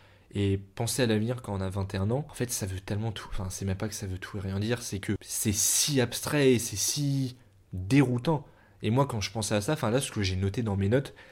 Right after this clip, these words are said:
c'est le fait de construire un foyer, un peu construire un quatorze.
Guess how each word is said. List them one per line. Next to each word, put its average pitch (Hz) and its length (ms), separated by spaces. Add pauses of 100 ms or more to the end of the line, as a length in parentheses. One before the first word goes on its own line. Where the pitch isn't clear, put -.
(200)
c'est - 240
le 98 100
fait 135 140
de 113 80
construire 113 540
un 104 60
foyer, 98 420
un 104 100
peu 135 240
construire 120 480
un 107 80
quatorze. - 480